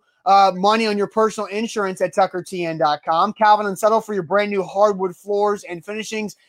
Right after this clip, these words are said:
at calvin and settle dot com. And the Bone and Joint Institute,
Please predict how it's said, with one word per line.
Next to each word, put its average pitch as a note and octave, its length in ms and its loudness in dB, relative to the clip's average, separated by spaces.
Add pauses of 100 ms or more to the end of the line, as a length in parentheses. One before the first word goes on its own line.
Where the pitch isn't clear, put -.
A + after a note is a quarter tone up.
(100)
at F3+ 180 -2
calvin G#3+ 320 4
and F#3+ 100 -6
settle G#3+ 200 2
dot F3+ 240 2
com. G#3 340 2
And F3+ 100 -6
the F3+ 100 -4
Bone A3+ 340 2
and A#3 100 -2
Joint G3 240 -2
Institute, G#3 500 -4